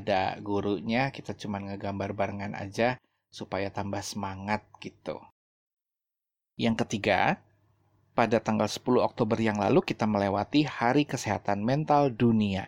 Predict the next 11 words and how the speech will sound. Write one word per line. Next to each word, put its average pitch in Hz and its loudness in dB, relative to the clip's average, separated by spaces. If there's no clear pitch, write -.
Nah, 104 -2
ini 107 0
adalah 110 4
Hari 104 0
Kesehatan 104 -4
Jiwa 101 2
ya, 113 0
yang 120 0
dicanangkan 107 0
oleh 107 2
World 117 4